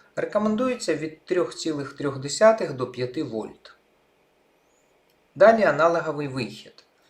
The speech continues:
Видає аналоговий сигнал з напругою в діапазоні від нуля до напруги живлення. Він підключається до одного з аналогових входів нашої плати Arduino.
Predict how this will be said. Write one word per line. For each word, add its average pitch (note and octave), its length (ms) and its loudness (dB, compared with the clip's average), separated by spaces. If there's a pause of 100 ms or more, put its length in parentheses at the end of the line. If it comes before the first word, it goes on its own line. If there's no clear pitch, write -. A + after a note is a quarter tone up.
(140)
Видає E3 440 2
аналоговий C3 560 -2
сигнал A3 460 0
з E3+ 80 -8
напругою E3 560 0
в C3 60 -10
діапазоні C3+ 680 -4
від C3+ 240 -6
нуля D#3+ 380 4
до D3+ 240 -2
напруги F#3 520 -2
живлення. C3 720 -6 (560)
Він G#3+ 180 -2
підключається F3+ 720 2
до C#3 160 -2
одного E3 420 -2
з C#3 60 -6
аналогових C#3 640 0
входів E3 480 -4
нашої C#3 360 0
плати C#3+ 360 2
Arduino. A2+ 560 -4